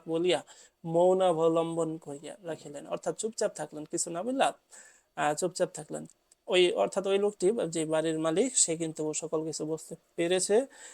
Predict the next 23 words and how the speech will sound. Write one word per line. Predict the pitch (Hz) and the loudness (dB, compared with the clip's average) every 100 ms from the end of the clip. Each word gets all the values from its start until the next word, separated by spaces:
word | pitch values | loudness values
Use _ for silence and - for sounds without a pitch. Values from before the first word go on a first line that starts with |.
| _ - | _ -2
এবং | 160 160 151 151 151 185 185 | 0 2 2 0 -6 -6 -4
কিছু | 190 | 0
না | 185 | 0
বলে | 180 196 | 2 2
চুপচাপ | 180 180 170 | 0 -2 -6
থাকছে। | - 147 - | -6 -8 -6
তারপর | - 180 220 | 0 2 2
কি | 214 220 | 0 0
হলো? | 233 269 _ _ _ _ _ _ _ _ _ _ _ - _ _ _ _ _ _ | 0 -6 _ _ _ _ _ _ _ _ _ _ _ -20 _ _ _ _ _ _
তিনি | 214 220 190 247 269 | 4 6 6 6 6
আমার | 196 190 | 6 6
জন্য | 185 196 185 | 4 2 4
যে | 196 190 | 6 6
সমস্ত | - 190 202 - | 4 2 0 2
উদ্যোগ | 202 175 180 | 2 2 -2
করিয়া | - 175 180 208 | 0 2 4 2
রাখিছিলেন, | 180 180 - 170 165 214 247 _ - | 0 -2 -4 0 0 0 -2 _ -4
রাখিয়াছিলেন, | 175 175 - 220 196 165 156 220 | 2 4 6 6 6 2 0 -2
প্রস্থান | 233 190 - 208 196 | 0 0 2 0 0
দিবসে | 175 170 202 | -2 0 -2
তাহা | 190 165 | -4 -4
দেখে | 165 165 165 | -4 -6 -6
আমি | 165 170 240 | -4 0 0